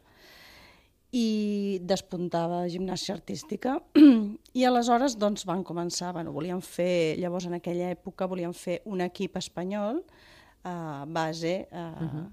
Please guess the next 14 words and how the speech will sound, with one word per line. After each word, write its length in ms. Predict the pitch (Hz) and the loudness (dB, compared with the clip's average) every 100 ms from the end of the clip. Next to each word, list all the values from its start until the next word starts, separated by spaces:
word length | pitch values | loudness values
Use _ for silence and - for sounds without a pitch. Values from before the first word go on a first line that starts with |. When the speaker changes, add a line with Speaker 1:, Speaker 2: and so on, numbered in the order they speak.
| - - - - - | -20 -20 -20 -20 -14
Speaker 1:
masculí, 580 | 175 165 - 208 226 247 - _ _ _ _ _ - | -6 -6 -6 -4 -2 -4 -8 _ _ _ _ _ -6
i, 1300 | 247 233 220 214 214 214 208 196 185 175 160 120 - | -2 0 0 -2 -2 -2 -2 -4 -6 -4 -4 -4 -2
bueno, 260 | 156 160 - - _ - | -2 -2 -12 -20 _ -10
el, 140 | 160 165 156 | -8 -4 -4
l'entrenador, 1080 | 160 180 170 160 165 190 196 202 208 208 214 - - | -4 -4 -2 0 0 2 2 2 2 0 -4 -14 -16
mm, 800 | 151 170 180 165 170 165 156 127 | -12 -6 -6 -6 -8 -8 -8 -8
bueno, 200 | 123 135 | -8 -8
se 120 | 160 | -6
li 60 | |
va 120 | 156 160 | -6 -6
girar 200 | 160 156 | -4 -2
una 120 | 151 | -2
mica 260 | 156 156 165 160 160 165 165 | -4 -4 -6 -6 -8 -8 -4
Speaker 2:
Mhm. 420 | 180 160 175 233 | -2 -2 -4 -8